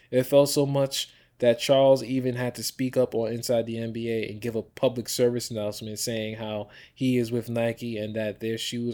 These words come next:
are not to be blamed for what happened to Zion. I was up early doing my research for the show.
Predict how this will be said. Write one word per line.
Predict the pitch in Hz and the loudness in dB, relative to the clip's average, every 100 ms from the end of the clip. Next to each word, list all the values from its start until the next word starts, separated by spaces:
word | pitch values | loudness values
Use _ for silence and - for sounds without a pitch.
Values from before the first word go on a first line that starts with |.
| - | -6
are | 110 107 | -4 -4
not | 110 117 113 | -4 -6 -6
to | - 123 | -8 -10
be | 110 | -10
blamed | 110 - 113 113 113 | -16 -10 -8 -6 -8
for | - 101 | -8 -4
what | 110 113 | -2 -2
happened | 113 113 117 110 | -2 -4 -6 -8
to | 110 | -6
Zion. | 113 113 113 113 113 - - _ - | -6 -4 -4 -4 -6 -10 -20 _ -4
I | 110 | -2
was | 113 117 | 0 0
up | 117 113 | 0 2
early | 117 117 113 | 0 0 -4
doing | 120 117 117 | -2 -2 -2
my | 113 | -4
research | 110 110 120 - 117 - | -6 -6 -6 -4 -4 -4
for | 131 | -4
the | 120 | -2
show. | - 143 123 120 | 2 4 6 4